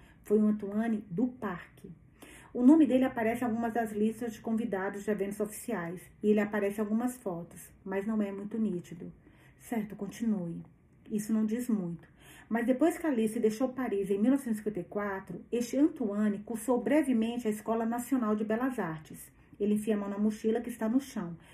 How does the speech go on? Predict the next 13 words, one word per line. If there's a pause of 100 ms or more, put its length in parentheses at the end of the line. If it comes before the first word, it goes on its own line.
(200)
presa
entre
as
pernas
do
banco
alto,
e
tira
o
notebook
de
dentro.